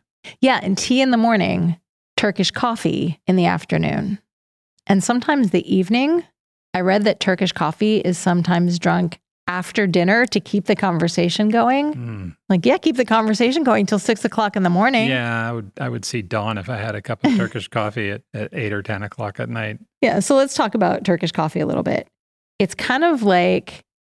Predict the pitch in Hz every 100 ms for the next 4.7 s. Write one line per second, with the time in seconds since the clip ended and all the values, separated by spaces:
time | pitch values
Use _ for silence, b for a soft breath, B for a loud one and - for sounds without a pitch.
0 | - - 220 175 170 190 - 160 160 -
1 | - 190 185 208 190 196 175 175 160 165
2 | 170 170 170 165 - - 247 - - _
3 | _ - 185 - - _ - 233 - 254
4 | 254 - 185 175 180 165 -